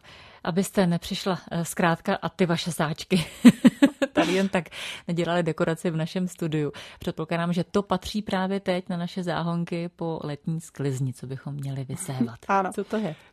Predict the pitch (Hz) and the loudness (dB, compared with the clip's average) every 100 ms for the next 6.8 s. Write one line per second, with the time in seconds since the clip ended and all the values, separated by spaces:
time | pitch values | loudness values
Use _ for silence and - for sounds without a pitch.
0 | _ 233 226 233 220 220 208 208 208 196 | _ 4 4 4 4 4 4 4 4 4
1 | 175 202 180 190 185 - 190 190 180 - | 0 0 -2 -2 -2 -2 0 0 -2 -4
2 | 170 170 196 175 175 190 165 - 165 175 | -6 -6 -2 -2 -2 -2 -2 -4 0 0
3 | - 180 170 185 185 - - 170 170 180 | 0 -4 -2 -4 -4 -8 -6 -4 -2 -2
4 | 175 170 160 147 - 214 180 156 - 175 | -2 -2 -4 -6 -6 -4 -2 -4 -4 4
5 | 185 180 180 165 175 175 170 156 - 170 | 6 6 2 0 0 0 -4 -6 -10 -10
6 | - 156 156 - 185 180 185 | -10 -10 -8 -6 -4 0 0